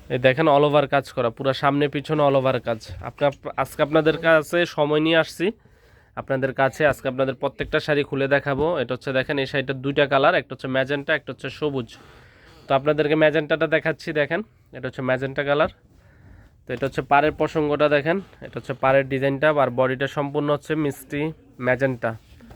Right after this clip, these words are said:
কালারের ভিতরে, অনেক আনকমনের ভিতরে। এটা হচ্ছে আঁচলের প্রসঙ্গটা, আঁচলটা দেখেন, অসম্ভব সুন্দর। এটা হচ্ছে আঁচলটা,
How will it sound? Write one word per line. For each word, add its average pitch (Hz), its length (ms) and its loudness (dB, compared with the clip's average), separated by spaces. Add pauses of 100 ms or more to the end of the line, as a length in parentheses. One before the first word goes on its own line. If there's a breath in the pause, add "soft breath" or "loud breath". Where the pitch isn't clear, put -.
(440 loud breath)
কালারের 127 360 0
ভিতরে, 135 420 -2
অনেক 131 360 0
আনকমনের 135 480 0
ভিতরে। 139 260 -2
এটা 143 120 -2
হচ্ছে 143 160 -6
আঁচলের 147 340 0
প্রসঙ্গটা, 151 640 -2
আঁচলটা 139 340 -2
দেখেন, 151 340 -4
অসম্ভব 139 420 -4
সুন্দর। 156 360 -2
এটা 139 160 -4
হচ্ছে 135 140 -4
আঁচলটা, 143 460 0